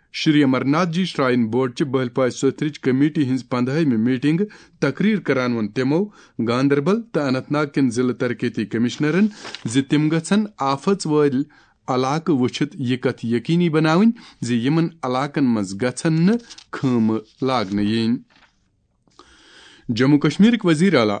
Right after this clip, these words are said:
عمر عبداللہ ہن کر اتراکھنڈ کس وزیر اعلیٰ پشکر سنگھ دامیا ست کت تو تلک تِمن ست اتراکھنڈ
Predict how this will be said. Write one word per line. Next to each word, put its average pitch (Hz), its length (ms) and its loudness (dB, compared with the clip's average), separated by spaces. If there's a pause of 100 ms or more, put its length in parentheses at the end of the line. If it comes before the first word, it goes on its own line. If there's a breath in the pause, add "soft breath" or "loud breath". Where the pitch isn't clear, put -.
(140)
عمر 139 180 4
عبداللہ 131 360 2
ہن 196 200 2
کر 202 180 0 (100)
اتراکھنڈ 139 520 -2
کس 175 180 -2
وزیر 127 300 2
اعلیٰ 101 240 0 (240)
پشکر 151 360 0
سنگھ 160 340 0
دامیا 120 380 0
ست 139 400 -4
کت 139 320 -4
تو 147 60 0
تلک 120 340 0
تِمن 139 280 0
ست 165 300 -2
اتراکھنڈ 127 560 -4